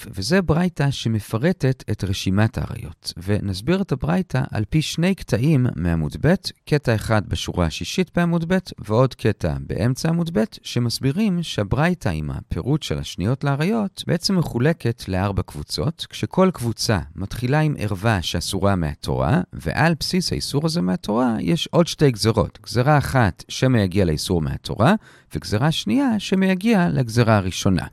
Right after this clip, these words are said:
ולמה זה לא נקרא גזרה לגזרה? כי שתי הגזרות יש להם את אותה מהות, כמו שנראה. אז כאמור זה מחולק לארבע קבוצות. קבוצה ראשונה זה קבוצת הסבתות. מהתורה הסבתות לא אסורות. למה הם נאסרו? אז כאמור, כל קבוצה מתחילה מאיסור מהתורה, אז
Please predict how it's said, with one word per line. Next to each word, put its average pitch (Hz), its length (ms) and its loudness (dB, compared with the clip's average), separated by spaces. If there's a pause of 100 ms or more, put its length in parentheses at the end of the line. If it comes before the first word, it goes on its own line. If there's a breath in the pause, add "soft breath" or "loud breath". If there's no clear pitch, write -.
(340 loud breath)
ולמה 139 320 2
זה 120 120 0
לא 113 100 4
נקרא 107 360 0
גזרה 87 320 -2
לגזרה? 82 500 -2
כי - 140 -14
שתי - 200 -4
הגזרות 226 560 -2
יש - 220 -4
להם 208 140 2
את 175 100 -6
אותה 151 240 2
מהות, 90 460 0
כמו 104 160 -2
שנראה. 95 380 -4 (100)
אז 92 200 -4
כאמור 160 380 0
זה 135 80 -6
מחולק 127 440 -2
לארבע 107 360 0
קבוצות. - 500 -8
קבוצה 185 360 0
ראשונה 151 500 0
זה 98 160 -4
קבוצת - 460 0
הסבתות. - 580 -6
מהתורה 127 540 2 (100)
הסבתות 139 600 -2
לא 95 200 2
אסורות. - 640 -8
למה 87 280 2
הם 82 100 0
נאסרו? 170 540 -2 (100)
אז 131 140 -6
כאמור, 120 520 -2
כל 170 220 4
קבוצה 143 440 2
מתחילה 113 380 0
מאיסור 92 400 0
מהתורה, 73 640 -2
אז 82 180 -2